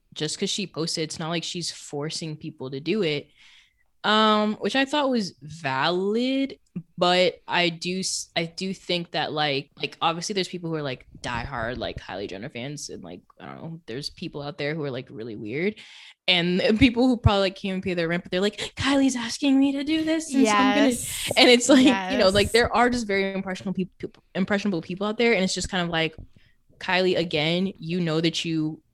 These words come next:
Speaker 1: even if you met the goal, but you still wanted to help him out more, then you should have done that privately. Like, you should have just sent him an extra fifty K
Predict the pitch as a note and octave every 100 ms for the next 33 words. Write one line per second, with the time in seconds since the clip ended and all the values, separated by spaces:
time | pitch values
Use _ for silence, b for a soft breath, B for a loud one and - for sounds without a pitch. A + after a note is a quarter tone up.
0 | _ F3+ G#3 A3+ G#3 G#3+ F#3+ F3+ F3 F3+
1 | E3+ D#3+ E3 F3 F#3 - - E3+ D3+ D#3+
2 | - E3+ E3+ E3 E3 E3 F3+ E3 C#3 D3
3 | D#3 F3+ F#3 F3+ - F#3 A#3 C4+ B3+ B3
4 | G#3 F#3 F3+ F3 D#3 - - F3 F3+ D#3+
5 | D3+ D3 D#3 D#3+ F3+ G#3+ G#3+ G#3 F#3+ F3+
6 | - E3 E3+ F3 D#3 D3+ - D#3 E3 -
7 | E3 D#3+ D#3 - D#3 - C3+ C3+ C3